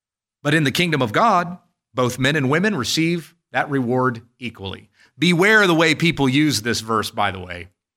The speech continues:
for there are some in our trans-loving culture today who are wanting to take this verse where it says there is no male and female, say, "See,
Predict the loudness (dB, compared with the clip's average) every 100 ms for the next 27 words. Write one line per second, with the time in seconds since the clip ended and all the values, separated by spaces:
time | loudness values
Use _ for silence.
0 | _ _ _ _ _ -6 -2 2 2 2
1 | 2 2 2 0 -4 -4 -2 2 2 0
2 | -6 _ _ _ -8 -2 0 0 0 0
3 | 2 2 0 0 -2 0 0 0 0 2
4 | 0 -4 _ _ _ _ _ _ _ _
5 | -2 0 2 2 2 0 0 0 0 0
6 | 2 2 -2 -4 0 0 0 2 2 2
7 | 2 0 0 0 0 0 0 -2 -2 -2
8 | 0 -2 -2 0 4 4 2